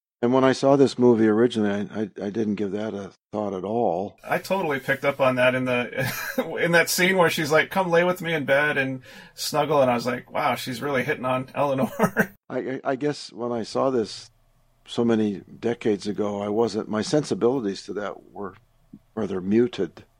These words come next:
Speaker 2: Yeah, so, so Eleanor is played by Julie Harris, and she's sort of this troubled soul, like you said. And she had to live with her mom for, like, over a decade, taking care of her, and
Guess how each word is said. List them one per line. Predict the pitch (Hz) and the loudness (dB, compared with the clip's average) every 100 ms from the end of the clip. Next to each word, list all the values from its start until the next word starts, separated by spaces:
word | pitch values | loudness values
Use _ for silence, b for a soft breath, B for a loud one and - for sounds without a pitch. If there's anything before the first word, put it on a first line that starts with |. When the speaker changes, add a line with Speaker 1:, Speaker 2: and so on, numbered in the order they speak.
| _ - | _ -14
Speaker 2:
Yeah, | - - | -6 -4
so, | - - 135 b b b b | -2 -2 -4 b b b b
so | - 170 | -4 4
Eleanor | 254 285 214 180 | 6 6 6 4
is | 156 | 4
played | - 165 135 | 4 2 4
by | 139 | 2
Julie | 127 147 147 131 | 2 -4 -2 -4
Harris, | 123 131 127 120 - | 2 2 2 0 -4
and | 131 135 | -8 -6
she's | 185 214 | -4 -4
sort | - 180 147 | 0 0 0
of | 123 | -4
this | 135 123 - | -4 -4 -6
troubled | - 151 147 143 131 120 _ | -4 0 2 2 0 -2 _
soul, | - - 135 120 113 | -10 -2 0 0 -2
like | 120 127 | -6 -8
you | |
said. | 123 123 - - _ b b b b b - | -8 -6 -6 -8 _ b b b b b -10
And | 117 127 123 120 117 117 123 _ _ _ | 0 2 2 0 -2 -6 -12 _ _ _
she | - - 160 165 160 156 147 - | -12 -8 -4 0 0 0 -2 -2
had | 147 151 127 - _ _ - - | 2 2 2 -12 _ _ -16 -6
to | 156 | -4
live | 143 151 135 | 2 2 2
with | 135 151 | -4 2
her | 135 131 | 2 2
mom | 135 190 185 131 | 2 2 4 2
for, | 131 135 127 123 120 117 | -2 -2 -2 -2 -6 -6
like, | 120 117 | -6 -2
over | 147 156 135 | -4 0 0
a | 117 | 0
decade, | 127 - 135 120 117 - _ b b b b b - | -2 -2 -4 -4 -6 -8 _ b b b b b -4
taking | 147 139 123 | -4 -2 -4
care | 160 180 | 2 4
of | 170 | 4
her, | - 127 123 | 2 2 2
and | 117 123 | 0 -2